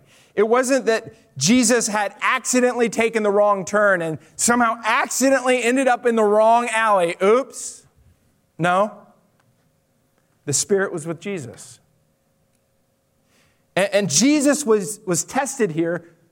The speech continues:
so that he would pass the test. But the devil tempted Jesus, hoping for failure. Verse one. Verse two describes the headwinds, the obstacles that Jesus faces.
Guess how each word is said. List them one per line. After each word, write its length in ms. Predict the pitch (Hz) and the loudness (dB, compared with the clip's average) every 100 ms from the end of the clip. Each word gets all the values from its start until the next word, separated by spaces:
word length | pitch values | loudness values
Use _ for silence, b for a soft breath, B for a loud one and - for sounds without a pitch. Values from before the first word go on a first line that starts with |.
| _ | _
so 240 | - 254 247 | -4 -2 0
that 100 | 240 | 0
he 60 | |
would 160 | 214 190 | -2 -2
pass 320 | 214 214 - | -2 -4 -4
the 100 | 165 | -8
test. 580 | 139 131 92 - - _ _ _ _ _ _ _ _ _ _ _ | -8 -8 -8 -14 -20 _ _ _ _ _ _ _ _ _ _ _
But 140 | 147 139 | -10 -6
the 60 | |
devil 760 | 139 196 220 226 208 180 - _ _ - | 0 0 2 0 0 -2 -10 _ _ -14
tempted 500 | - 247 247 208 147 | -4 -4 -2 -4 -6
Jesus, 640 | 123 131 110 117 120 - _ _ | -6 -6 -4 -6 -6 -10 _ _
hoping 420 | 175 165 160 143 | -4 -4 -6 -10
for 140 | 135 | -12
failure. 580 | 120 151 127 117 107 95 _ _ _ _ _ _ _ _ _ _ _ _ _ _ _ _ _ _ _ - - | -6 0 0 0 -6 -14 _ _ _ _ _ _ _ _ _ _ _ _ _ _ _ _ _ _ _ -20 -6
Verse 220 | 147 143 | -4 -2
one. 320 | 165 165 104 - | 0 -2 -2 -6
Verse 220 | 190 196 - | -4 -4 -2
two 280 | - 233 | -2 -2
describes 460 | 160 151 - 160 147 | -2 -4 -2 -2 -2
the 100 | 156 | -4
headwinds, 640 | 190 202 135 98 98 - - _ _ _ _ _ - | -2 -4 -6 -12 -12 -12 -14 _ _ _ _ _ -2
the 100 | 165 | 0
obstacles 600 | 185 - - 143 117 135 | 0 -2 -6 -4 -4 -4
that 240 | 127 - | -6 -6
Jesus 460 | 151 131 120 104 - - _ _ - | -4 -2 -2 -6 -10 -20 _ _ -6
faces. 520 | 139 107 - - | -4 -4 -8 -14